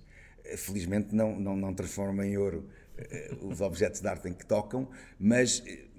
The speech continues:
valorizam a sua coleção. Nós vamos, ponho aqui uma hipótese, ponham, suponhamos que a cole-, coleção de Gulbenkian, por qualquer razão, ia à venda. Qualquer um daqueles bens vale muito mais do que bens equivalentes dos mesmos autores e da mesma época,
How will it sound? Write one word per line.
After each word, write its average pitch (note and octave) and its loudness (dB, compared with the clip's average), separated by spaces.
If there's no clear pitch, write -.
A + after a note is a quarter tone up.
valorizam G2+ 2
a - -6
sua E2+ -8
coleção. C#2+ -12
Nós E3+ 6
vamos, - 2
ponho B2 6
aqui A#2+ 0
uma A2+ 6
hipótese, - -2
ponham, D3+ 6
suponhamos D3 4
que - 2
a - 2
cole-, - -2
coleção A2 0
de G2+ -2
Gulbenkian, D3+ 2
por - -6
qualquer A2 -2
razão, C#3+ 4
ia C3 2
à E2+ -6
venda. C#2 -12
Qualquer D#3+ 8
um E3 8
daqueles A2 2
bens D#2 -8
vale C3 6
muito F3 8
mais G#2+ -2
do G2 -6
que - -14
bens B2 2
equivalentes A#2+ 2
dos F#2+ -8
mesmos F#2+ -2
autores - -8
e - -14
da D#2 -10
mesma E2+ -6
época, E2+ -6